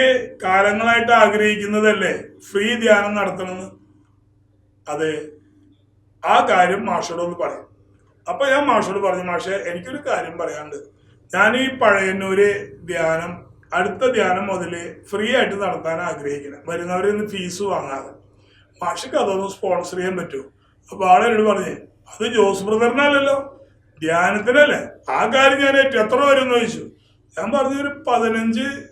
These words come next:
പതിനാറായിരം ഒക്കെ വരും ചിലപ്പോ" എന്ന് പറഞ്ഞു. "അത് കുഴപ്പമില്ല, അപ്പൊ ഞാൻ അടുത്ത ധ്യാനത്തിന് ഞാൻ വരുമ്പോ കാശ് കൊണ്ടുവരാന്ന്" പറഞ്ഞു.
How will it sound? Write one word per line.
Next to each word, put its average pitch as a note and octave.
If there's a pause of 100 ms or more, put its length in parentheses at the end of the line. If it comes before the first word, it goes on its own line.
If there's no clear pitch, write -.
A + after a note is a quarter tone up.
(180)
പതിനാറായിരം A3
ഒക്കെ B3+
വരും G3+
ചിലപ്പോ" F3+
എന്ന് E3
പറഞ്ഞു. - (460)
"അത് A3+
കുഴപ്പമില്ല, C#4
അപ്പൊ A3+
ഞാൻ A#3+
അടുത്ത B3
ധ്യാനത്തിന് A#3+
ഞാൻ B3
വരുമ്പോ G#3+
കാശ് F#3
കൊണ്ടുവരാന്ന്" E3+
പറഞ്ഞു. C#3+